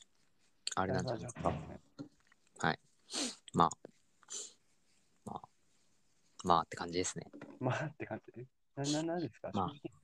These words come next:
Speaker 2: ていいんですか？
Speaker 1: まあ、まずくはないですね。
Speaker 2: あ、まずくはない。あ、まあ、美味しいことですよね。やっぱりね。やっぱりモナオの方が美味しいんですよ。皆さんわかりますか？今日ここで終わっ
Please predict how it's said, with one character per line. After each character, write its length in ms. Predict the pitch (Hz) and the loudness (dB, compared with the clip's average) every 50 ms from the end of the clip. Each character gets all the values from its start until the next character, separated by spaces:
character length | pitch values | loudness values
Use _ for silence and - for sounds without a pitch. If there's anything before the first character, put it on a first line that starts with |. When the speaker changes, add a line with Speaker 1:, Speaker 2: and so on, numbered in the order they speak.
| - - | -18 -16
Speaker 2:
て 40 | 95 | -14
い 20 | |
い 40 | 101 | -14
ん 20 | 101 | -14
で 60 | 104 | -16
す 320 | _ _ - 110 - - | _ _ -20 -20 -20 -20
か？ 60 | _ _ _ _ _ _ _ _ - - - - - - - | _ _ _ _ _ _ _ _ -20 -20 -20 -20 -10 -4 -2
Speaker 1:
ま 100 | 120 110 | 0 0
あ、 80 | - - _ _ _ - | -2 -4 _ _ _ 4
ま 140 | 143 151 | 4 4
ず 100 | 143 - | 4 2
く 160 | - - - 95 | -2 -8 -4 -4
は 120 | - - _ _ - - - - - - - _ | -4 -4 _ _ -20 -20 -18 -16 -14 -16 0 _
な 120 | - 95 | 6 6
い 40 | 87 | 6
で 60 | - | 6
す 140 | - - - | 2 -4 -4
ね。 100 | - - - - - - - - - - - - - - - - | -4 -4 -6 -8 -10 -10 -10 -10 -14 -18 -18 -18 -16 -16 -12 -12
Speaker 2:
あ、 40 | 127 120 135 - - - | -10 -10 -10 -10 -10 -8
ま 100 | 156 156 | -8 -6
ず 80 | 156 156 | -8 -8
く 100 | - - | -8 -6
は 60 | 104 | -6
な 80 | 101 107 | -4 -2
い。 20 | |
あ、 120 | 117 131 | 0 0
ま 100 | 143 151 139 | 0 0 0
あ、 40 | 110 | 0
美 60 | 104 | -2
味 100 | 104 107 | -4 -6
し 80 | - - - | -8 -12 -18
い 40 | 131 - | -20 -18
こ 100 | 131 131 | -16 -14
と 80 | - 147 | -12 -12
で 80 | 139 | -12
す 120 | 139 - - | -12 -12 -14
よ 60 | 90 | -12
ね。 320 | 90 90 90 90 90 90 87 | -10 -8 -8 -6 -6 -6 -8
や 80 | 85 82 | -10 -10
っ 40 | - _ _ - | -14 _ _ -20
ぱ 100 | - - - | -20 -18 -16
り 60 | 87 | -14
ね。 140 | 90 98 113 - _ _ _ _ _ _ _ _ _ _ | -12 -14 -14 -16 _ _ _ _ _ _ _ _ _ _
や 100 | - 92 87 | -16 -16 -16
っ 40 | - _ _ | -16 _ _
ぱ 120 | - 101 95 | -10 -10 -8
り 100 | 95 92 92 | -10 -12 -16
モ 120 | 92 90 | -14 -12
ナ 140 | 98 107 113 | -8 -8 -6
オ 60 | 117 | -6
の 80 | 107 101 | -6 -8
方 60 | 98 | -10
が 120 | 92 87 87 | -10 -10 -12
美 60 | 90 | -12
味 100 | 92 - | -12 -14
し 60 | - | -16
い 40 | 120 | -16
ん 40 | 120 | -16
で 60 | 117 | -12
す 60 | - | -12
よ。 40 | 98 92 | -10 -10
皆 160 | 90 90 87 | -10 -12 -14
さ 120 | - - | -14 -18
ん 40 | - | -20
わ 40 | - - _ | -20 -18 _
か 80 | - | -14
り 60 | 101 110 | -14 -12
ま 80 | 123 | -14
す 40 | - _ _ _ | -16 _ _ _
か？ 100 | - - - _ _ _ _ _ _ - 107 - - | -18 -18 -18 _ _ _ _ _ _ -14 -12 -8 -6
今 100 | 143 131 | -6 -6
日 60 | - | -6
こ 80 | - | -6
こ 120 | - - 110 | -6 -6 -6
で 80 | 123 | -8
終 80 | 120 113 | -8 -8
わ 80 | 113 | -10
っ 20 | 123 | -10